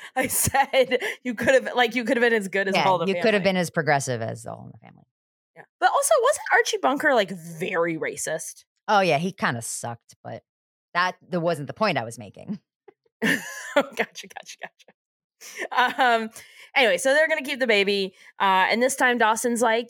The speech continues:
Speaker 1: "Yeah, this is exciting. This is very exciting. You know what? Fuck it.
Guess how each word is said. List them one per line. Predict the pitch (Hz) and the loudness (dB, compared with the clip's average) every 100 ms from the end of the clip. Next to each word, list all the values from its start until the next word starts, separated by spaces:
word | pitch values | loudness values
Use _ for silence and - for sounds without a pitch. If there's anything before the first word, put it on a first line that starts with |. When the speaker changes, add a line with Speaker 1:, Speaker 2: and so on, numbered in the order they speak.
| - | -4
Speaker 1:
"Yeah, | 466 740 494 427 269 208 | 0 2 4 4 4 2
this | 330 403 | 0 0
is | 381 | 0
exciting. | 381 - 392 349 | 0 2 2 2
This | 285 285 | 0 -2
is | 277 | 0
very | 330 330 | 2 2
exciting. | - 254 220 | 2 0 0
You | - | 0
know | 302 302 | 2 4
what? | 339 - - | 4 0 -2
Fuck | 311 - | -2 0
it. | 131 | -2